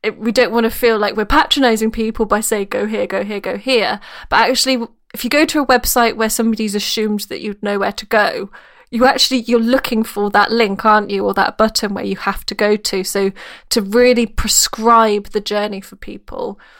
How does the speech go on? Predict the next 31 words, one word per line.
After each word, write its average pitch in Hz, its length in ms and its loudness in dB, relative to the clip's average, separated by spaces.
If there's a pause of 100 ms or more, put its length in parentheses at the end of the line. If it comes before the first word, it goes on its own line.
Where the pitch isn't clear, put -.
(120)
And 233 120 4
I 226 40 4
think 262 200 -2
this, 277 160 0
again, 233 260 2
is 208 140 0
one 226 120 4
of 220 80 -4
those 208 200 -2
things 208 220 -2
that 196 120 -2
we 208 80 -4
think, 202 480 -8 (640)
"Well, 214 160 0
there 208 280 2
is 208 240 -4
a 214 80 0
right 214 460 0
way 202 440 -2 (200)
for - 180 -4
there 202 160 2
to 208 140 -2
be 196 140 2
a 196 40 0
journey, 202 440 2
and 190 100 -2
I 196 80 2
just 196 240 -4
don't 208 220 -4
know 208 180 -4
which - 480 -6